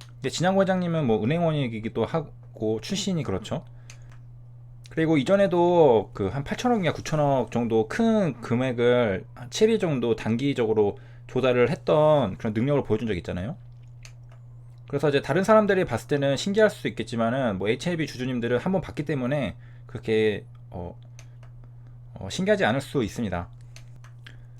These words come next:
여기 이제 정리를 해준 건데요. 육백억 원이고 칠월 이십칠 일까지고 사점칠 퍼센트 에이치엘비 생명과학 담보로 차입금액 백사십 퍼센트의 담보 비율로 빌렸습니다. 그리고 이제 메자닌이라는 게 뭔지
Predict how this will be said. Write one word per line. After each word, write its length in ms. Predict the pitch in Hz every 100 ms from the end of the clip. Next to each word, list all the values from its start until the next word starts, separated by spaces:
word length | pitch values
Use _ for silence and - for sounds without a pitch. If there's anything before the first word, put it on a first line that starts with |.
| - - -
여기 240 | 143 165
이제 380 | 147 160 160 147
정리를 560 | 151 147 175 170 165 160
해준 180 | 185
건데요. 300 | 190 160 127
육백억 460 | 131 110 156 147 135
원이고 480 | 120 110 104 156 170
칠월 240 | - 180
이십칠 280 | 127 - 135
일까지고 600 | 139 127 113 117 151 175
사점칠 460 | - - 165 151 160
퍼센트 560 | 143 127 117 151 170 117
에이치엘비 380 | 117 - 147
생명과학 640 | 131 160 151 123 120 131 -
담보로 540 | - 98 110 110 175
차입금액 400 | - 170 - 143
백사십 340 | 113 101 110 -
퍼센트의 800 | 98 87 - 101 98 98 156 165 - - -
담보 260 | 104 113
비율로 400 | 110 104 110 107
빌렸습니다. 520 | 101 120 120 87 85 - - - - - - - - - - - - - - - -
그리고 460 | 123 147 156 175
이제 220 | 170 147 135
메자닌이라는 720 | 120 131 214 214 208 185 165
게 320 | 143 143 151
뭔지 800 | 110 107 120 139 139 135 123 113